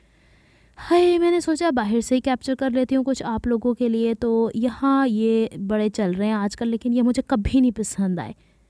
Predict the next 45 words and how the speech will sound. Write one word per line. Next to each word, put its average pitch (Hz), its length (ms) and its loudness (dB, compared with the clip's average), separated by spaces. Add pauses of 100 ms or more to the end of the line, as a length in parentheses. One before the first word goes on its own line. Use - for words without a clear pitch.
(420)
दुपट्टे 302 380 0
के 349 140 -2
ऊपर 208 360 0 (480)
ये 247 180 4
लोग 277 300 4
ये 285 80 2
लेस 208 420 2
भी 285 120 -4
शायद 311 560 0
उससे 320 520 -2
लगा 262 420 0
रहे 254 140 0
हैं, 262 260 0
ग्लू 254 260 4
सी 226 200 -2
है 202 80 2
इनके 214 200 0
पास। 254 280 -4
कहते 269 320 -4
हैं 196 180 0
कि 254 120 -4
अगर 233 220 -2
आप 226 200 -4
उस 247 240 -2
फैब्रिक 220 500 -2
ग्लू 220 240 0
से 233 240 0
इसके - 280 -8
ऊपर 220 160 -6
स्टोन्स 208 540 -2
लगाएंगे 190 600 -2
तो 214 140 -2
वो 214 200 2
मशीन 220 520 0
वॉश 185 320 0
भी 208 60 -2
हो 202 60 2
जाता 208 220 0
है। - 40 -6
अभी 226 120 -2
तक 285 160 -4
मैंने 233 200 0
ट्राई 165 280 -4
नहीं 175 120 -4
किया। 175 220 -6